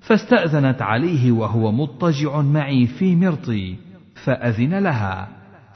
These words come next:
فقالت: يا رسول الله، إن أزواجك أرسلني إليك يسألنك العدل في ابنة أبي قحافة،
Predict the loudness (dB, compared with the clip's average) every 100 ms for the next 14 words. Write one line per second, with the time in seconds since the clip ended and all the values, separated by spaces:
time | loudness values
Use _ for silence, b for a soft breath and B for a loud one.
0 | -4 -2 2 2 4 0 0 0 2 2
1 | 0 -4 -4 -2 -2 -2 -2 -6 -10 -20
2 | -20 -20 -20 -20 _ _ _ _ _ _
3 | _ 0 2 4 2 0 2 4 4 2
4 | 0 -2 -2 -4 -2 -2 0 2 2 0
5 | 0 -2 2 2 2 -2 -16 -16 -2 0
6 | 0 -4 0 2 2 0 -2 -6 -2 -2
7 | -2 -2 -2 -2 -2 -2 -2 -4 -4 -6
8 | -6 -6 -8 -4 -4 -2 -2 -4